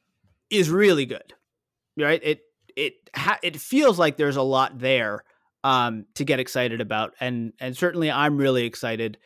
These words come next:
and I think New Jersey represents an incredibly important domino. Um,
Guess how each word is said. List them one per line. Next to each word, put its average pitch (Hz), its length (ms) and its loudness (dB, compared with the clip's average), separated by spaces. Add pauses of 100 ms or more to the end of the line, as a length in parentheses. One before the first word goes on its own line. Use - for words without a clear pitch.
(160)
and 139 100 -6
I 135 60 0
think 147 220 -2
New 156 120 2
Jersey 135 360 0
represents 127 840 -4
an 131 240 -6 (720)
incredibly 180 800 2
important 139 420 -4
domino. 123 600 -2 (500)
Um, 113 440 0